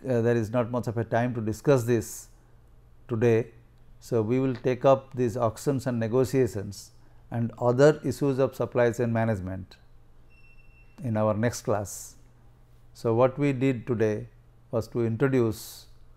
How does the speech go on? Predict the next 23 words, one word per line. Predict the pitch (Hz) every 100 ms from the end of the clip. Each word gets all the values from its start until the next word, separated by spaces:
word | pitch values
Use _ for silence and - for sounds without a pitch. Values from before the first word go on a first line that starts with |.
| - - -
the | 123
supply | 107 107 127 131
chain | 120 127
management | 117 107 101 92 113 131 - - - - - - - - - - - - -
issues, | 127 - 113 123 - - - - - - - - -
and, | 117 110 104 101 95
uh, | 104 101 -
in | 135 143
particular | 127 117 104 107 123 143 - 147
we | 117
discussed | 107 107 - 131 -
about | 123 117 110
different | 110 120 117
options | 120 117 - 127 110 - - - - - - - - - - - - - - -
that | - 113
are | 110
used | 127 127 98 92 - - - - -
for | 113
design | 92 110 120 127 127
of | 117
distribution | 101 107 117 107 - 98
network | 95 95 131 135 - - - - - - - - - - -
and | 139 135 123 107